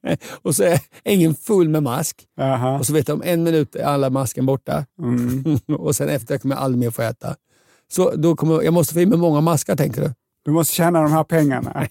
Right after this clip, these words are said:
Speaker 1: inte så. Men då ringde jag två vänner som båda är läkare.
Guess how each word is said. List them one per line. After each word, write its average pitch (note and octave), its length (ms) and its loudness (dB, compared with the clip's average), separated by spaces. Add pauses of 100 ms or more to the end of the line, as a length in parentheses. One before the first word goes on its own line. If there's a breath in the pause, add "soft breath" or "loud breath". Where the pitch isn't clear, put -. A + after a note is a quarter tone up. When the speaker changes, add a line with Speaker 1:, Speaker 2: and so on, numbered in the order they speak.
Speaker 1:
inte - 440 -4
så. - 180 -8 (760 loud breath)
Men G3+ 100 2
då B3 100 6
ringde C#4+ 300 6
jag C4+ 140 4
två C4 200 2
vänner A3+ 300 4
som G#3 180 4
båda A3 360 4
är B3 120 4
läkare. F3+ 640 2